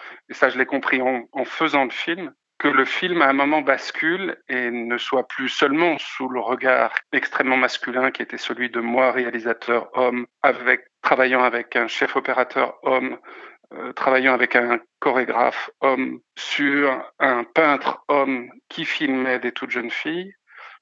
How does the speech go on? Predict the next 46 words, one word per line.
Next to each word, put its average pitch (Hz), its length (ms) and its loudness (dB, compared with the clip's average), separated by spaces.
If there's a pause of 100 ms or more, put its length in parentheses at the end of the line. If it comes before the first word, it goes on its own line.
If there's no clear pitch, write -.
(120)
Et 120 100 -2
donc, 131 220 -2
il - 40 -6
fallait 135 240 4
qu'il 143 160 2
y - 20 4
ait 131 40 2
une 123 260 -2
espèce 117 280 -8
de 123 100 -6
bascule, 131 420 0
il 131 60 0
fallait, 120 200 -4 (140)
il - 120 -18
fallait, - 220 -2
il - 60 -20
fallait - 180 -4
qu'il - 160 -10
y - 20 -6
ait 117 40 -6
une 120 40 0
espèce 117 280 -4
de 127 80 -8
renversement 127 680 2
du 123 120 -2
point 117 180 -4
de 113 80 -6
vue. 135 200 -14 (520)
Et - 80 -18
c'est - 220 -8
là 135 240 4
où 131 300 -4
je 110 160 -10
me 117 120 -4
suis - 200 -4
intéressé 120 680 -4
à, 113 340 -4 (680)
au 131 120 -4
personnage 127 540 2
de 123 100 -4
la 120 120 -2
petite 120 240 -16
danseuse 120 440 -4
de 117 100 -10
quatorze 110 440 -6
ans, 147 240 -4